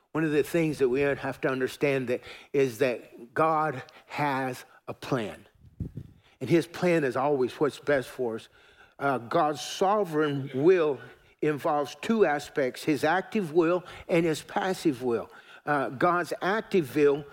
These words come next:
active will would involve something he causes to happen. Something like the King Ahab deal, where God caused this to happen. And, and in our lives, God causes certain things to happen so that his will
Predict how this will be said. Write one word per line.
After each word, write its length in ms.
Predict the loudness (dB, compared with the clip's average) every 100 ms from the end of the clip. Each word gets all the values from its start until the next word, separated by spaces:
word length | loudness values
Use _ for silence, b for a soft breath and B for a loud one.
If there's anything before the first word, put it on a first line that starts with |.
| B
active 520 | -4 -2 -2 2 2 2
will 580 | 2 4 4 2 -2 -10 _ b b b b
would 180 | -2 0
involve 500 | 0 -2 -2 -2 -4
something 480 | -4 0 0 0 0
he 200 | 0 -2
causes 760 | -2 -4 0 0 -2 -4 -6 -6
to 120 | -6
happen. 520 | -2 -2 -2 -6 -10 -12 _ _ _ _ _ _
Something 360 | -6 -4 -2 -2
like 160 | -2
the 80 | -4
King 320 | -2 0 2
Ahab 500 | 0 -2 -4 -8 -8
deal, 280 | -6 -4 -6 B B
where 140 | -2
God 340 | 2 0 0 -6
caused 640 | -6 -2 0 0 -4 0
this 200 | 0 0
to 100 | -6
happen. 420 | -4 -6 -6 -6
And, 160 | -4 -6 B B B
and 160 | -2
in 280 | 0 2 2
our 200 | 2 0
lives, 420 | 0 0 0 -4 -12 B -2
God 280 | 0 0 -4 -12
causes 640 | -10 -2 0 0 -2 -4
certain 440 | -4 0 0 0
things 300 | -4 -4 -4 -4
to 80 |
happen 400 | -4 -4 -4 -6 -8 B -2
so 200 | 2 4
that 140 | 2
his 320 | 4 4 4
will 460 | -4 0 2 0